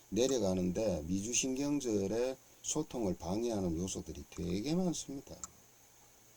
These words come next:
되게 많아요. 예.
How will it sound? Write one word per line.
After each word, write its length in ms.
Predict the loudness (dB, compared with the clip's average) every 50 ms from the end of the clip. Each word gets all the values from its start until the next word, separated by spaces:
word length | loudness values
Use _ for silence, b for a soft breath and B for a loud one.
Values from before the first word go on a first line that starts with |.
| -20 -20 -20 -20 -20 -20 -20 -20 -20 -20 -20 -20 -12 -4
되게 260 | -2 0 0 0 -2
많아요. 400 | -4 -4 -6 -6 -6 -8 -12 -14 -16 -18 -20 -20 -20 -20 -20 -20 -20 -20 -20 -20 -20 -20 -20 -20 -20 -20 -20 -20 -20 -20 -20 -20 -20 -20 -20 -20 -20 -20 -20 -20 -20 -20 -20 -18 -14 -14
예. 180 | -12 -12 -14